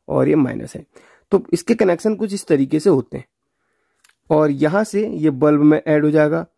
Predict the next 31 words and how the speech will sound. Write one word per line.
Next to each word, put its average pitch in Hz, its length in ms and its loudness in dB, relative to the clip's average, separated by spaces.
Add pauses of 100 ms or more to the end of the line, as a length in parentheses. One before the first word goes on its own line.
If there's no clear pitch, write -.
(180)
और 151 140 -2
बल्ब 160 280 2
की 165 120 2
एक 156 120 -4
वायर 151 200 2
इसके 156 260 -6
साथ 139 320 -4
में 135 100 -4
ऐड 135 120 -6
हो 139 80 -8
जाएगी। 160 300 -12 (200)
बाद 143 200 -4
में 160 240 0
बाकी 151 400 0 (480)
कनेक्शन 214 380 2
इसके 208 220 -4
इस - 180 -8
तरीके 180 280 -2
से 196 120 -4
सीरीज 135 360 -2
में 170 80 4
होते 127 280 -4
हैं। 123 100 -10 (360)
बाकी 170 280 0
जो 196 140 2 (280)
स्विच 208 280 -6
वगैरह 147 280 0
होता 143 220 -2
है 170 160 -4 (420)
वो 147 360 0 (220)
आपका 147 300 -2